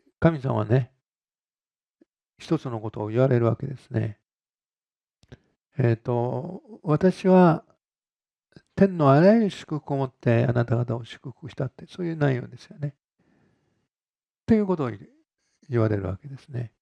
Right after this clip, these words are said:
あ、こうですね。「神はキリストにあって天にあるすべての霊的な祝福をもって私たちを祝福してくださいました」。で、ここで天のすべての霊的な祝福っていうのは最高の霊的な祝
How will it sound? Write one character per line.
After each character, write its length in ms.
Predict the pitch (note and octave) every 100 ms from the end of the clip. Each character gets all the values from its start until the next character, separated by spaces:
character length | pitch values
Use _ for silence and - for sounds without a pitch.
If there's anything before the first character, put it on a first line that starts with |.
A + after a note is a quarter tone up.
| _ _ _ _ _ _ _ _ _
あ、 80 | -
こ 140 | - C#3
う 20 |
で 100 | A#2+
す 140 | -
ね。 240 | A#2 B2 - _ _ _ _ _
「神 240 | - F#3+ F3+
は 100 | D3+
キ 120 | -
リ 100 | D#3
ス 60 | -
ト 100 | D#3+
に 80 |
あ 60 | D3+
っ 80 | C#3
て 120 | C3+
天 240 | - F3+
に 120 | F3+ D3
あ 80 |
る 100 | B2+
す 180 | B2 -
べ 120 | G3
て 100 | F#3+
の 140 | D3+ C3+
霊 160 | C3+
的 180 | C3+ C3+
な 140 | D3+ C3+
祝 260 | - -
福 160 | B2+ C#3
を 40 |
も 100 | B2
っ 40 | A#2+
て 140 | -
私 240 | A#2 B2+
た 80 | -
ち 180 | C3+ -
を 160 | B2 B2+ _ - _
祝 260 | _ - D3
福 220 | - -
し 60 | A#2
て 120 | B2
く 80 | -
だ 120 | A#2+
さ 100 | A#2+
い 80 | B2
ま 140 | A#2+
し 80 | -
た」。 180 | C3 B2 _ _ _ _ _ _ _ _ _ _
で、 80 | D#3
こ 120 | -
こ 80 | A3
で 360 | G#3 G3 B3 - _ _ - - A#3 -
天 320 | B3+ D4 C4
の 100 | F#3
す 160 | - B3
べ 140 | D4
て 120 | C#4+
の 140 | E3+ C#3
霊 160 | C#3
的 220 | C3+ C3
な 160 | C3 B2
祝 260 | - - B2
福 160 | -
っ 20 |
て 140 | A#2+ -
い 60 |
う 20 | A#2
の 80 |
は 60 | A2
最 340 | - F3 G#3+
高 320 | A3 - G#3+ G3+
の 140 | F#3
霊 180 | E3 D#3
的 220 | D3+ C3+
な 100 | B2+
祝 300 | - - -